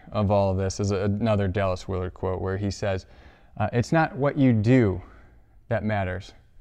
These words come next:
it's who you become. And that will take, that will endure into eternity." So it's who we are becoming. That's what matters most. And honestly, that's what dictates what we do,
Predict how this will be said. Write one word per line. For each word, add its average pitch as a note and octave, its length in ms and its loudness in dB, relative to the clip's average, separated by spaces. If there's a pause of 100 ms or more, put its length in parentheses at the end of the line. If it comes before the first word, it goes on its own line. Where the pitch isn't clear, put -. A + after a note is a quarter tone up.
(160)
it's A2+ 180 -4
who C3 100 -2
you A#2+ 140 2
become. G2 480 -6 (840)
And G#2 140 0
that A2+ 260 2
will G#2+ 240 -4
take, F#2+ 320 -6 (320)
that A2+ 180 0
will A#2+ 120 0
endure G#2 300 0
into F#2+ 320 -8
eternity." F2+ 560 -12 (1120)
So B2+ 120 -2
it's A#2 100 0
who E3 140 6
we E3+ 140 6
are D3 140 4
becoming. A2+ 640 -2 (260)
That's C3+ 260 0
what C#3 100 -2
matters A#2+ 360 -4
most. - 360 -8 (200)
And C#3 100 0
honestly, E3 360 2
that's - 220 -2
what E3 140 -2
dictates - 440 -2
what D3+ 100 -2
we E3+ 120 2
do, G3 320 -2